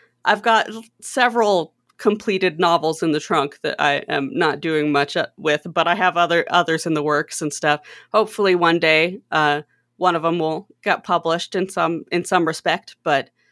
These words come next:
yeah, that, it, I, like, being a writer is such an intrinsic part of myself. I don't think I could ever give that up. So I'm always gonna be,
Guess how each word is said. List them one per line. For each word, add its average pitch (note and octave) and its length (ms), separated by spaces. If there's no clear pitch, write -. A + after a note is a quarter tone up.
yeah, F3+ 220
that, F#3 280
it, G3+ 240
I, G#3 200
like, A3 360
being C4+ 280
a B3+ 60
writer G#3 500
is F#3+ 240
such F#3+ 280
an G#3+ 100
intrinsic F3 600
part F3 200
of F#3+ 80
myself. G#3+ 500
I G3 120
don't F#3+ 200
think F#3+ 160
I E3+ 120
could E3+ 160
ever E3 200
give E3 220
that E3 220
up. F#3 280
So A3+ 220
I'm G#3+ 160
always A#3 260
gonna A3 220
be, F#3 400